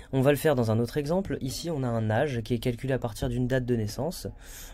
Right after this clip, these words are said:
euh, mais qui nous met un message d'erreur parce qu'il nous faut une date de fin. Donc, euh, date diff, c'est une fonction qui permet de calculer l'écart entre deux dates,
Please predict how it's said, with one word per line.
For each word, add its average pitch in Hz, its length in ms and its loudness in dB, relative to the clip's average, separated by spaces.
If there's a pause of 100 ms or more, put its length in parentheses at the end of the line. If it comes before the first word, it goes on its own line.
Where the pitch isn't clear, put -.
(100)
euh, 92 500 -2
mais 143 280 2
qui 139 380 -4
nous 127 140 2
met 135 120 2
un 127 120 2
message 120 300 0
d'erreur 120 260 0
parce - 180 -10
qu'il 120 220 -2
nous 107 60 0
faut 131 160 -4
une 123 140 2
date 123 160 2
de 120 120 0
fin. - 240 -8
Donc, 101 200 -8
euh, 80 80 -6
date 113 260 0
diff, 135 300 -6
c'est - 260 -10
une 104 80 -4
fonction 117 320 -6
qui - 140 -8
permet 104 340 -2 (340)
de 123 80 -2
calculer 120 520 0
l'écart 123 340 0
entre 107 240 -4
deux 107 140 -2
dates, - 360 0